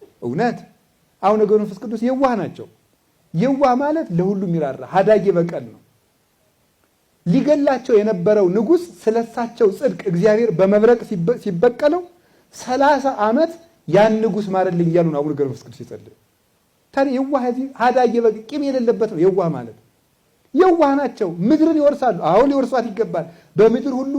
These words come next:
ገብረ መንፈስ ቅዱስ፣ ገብረ መንፈስ ቅዱስ፣ ገብረ መንፈስ ቅዱስ» ተብለው ሊጠሩ ይገባል። ለምን? ብፁዕ የዋህ ገብረ መንፈስ ቅዱስ ስለሆነ፣ ስለሆኑ ምድርን ሊወርሱ ይገባቸዋል። ብፁዓን ንጹሐነ ልብ፣ ልባቸው ንጹሕ ነበረ። ብፁዓን እለ ይሰደዱ በእንተ ጽድቅ፣ ስለ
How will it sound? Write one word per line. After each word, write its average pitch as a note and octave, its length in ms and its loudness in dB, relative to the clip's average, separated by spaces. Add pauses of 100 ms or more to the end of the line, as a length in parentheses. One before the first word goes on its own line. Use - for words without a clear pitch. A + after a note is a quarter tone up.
ገብረ A3+ 240 4
መንፈስ A3+ 300 -2
ቅዱስ፣ A#3 240 -10
ገብረ A3 220 4
መንፈስ A#3 300 -2
ቅዱስ፣ B3 200 -10
ገብረ A3 200 4
መንፈስ A#3+ 240 -2
ቅዱስ» A#3+ 200 -10 (300)
ተብለው C4+ 260 2
ሊጠሩ B3 360 0
ይገባል። F#3+ 500 -2
ለምን? A3+ 360 4 (440)
ብፁዕ G#3+ 480 -2
የዋህ F3+ 400 2
ገብረ F#3+ 240 4
መንፈስ G3 280 -4
ቅዱስ G#3+ 220 -10
ስለሆነ፣ B3+ 240 0 (360)
ስለሆኑ C#4+ 320 0
ምድርን D4+ 300 -4
ሊወርሱ B3 260 -4
ይገባቸዋል። D#3+ 580 -12 (1000)
ብፁዓን C4 340 0
ንጹሐነ B3+ 460 -2
ልብ፣ G#3+ 240 -2
ልባቸው C4+ 540 -2
ንጹሕ A#3+ 300 -2
ነበረ። C3+ 320 -4 (1040)
ብፁዓን C4 380 0
እለ A3+ 200 -4
ይሰደዱ A#3+ 560 2
በእንተ A3 340 4
ጽድቅ፣ F#3+ 260 -2
ስለ F#3 140 -4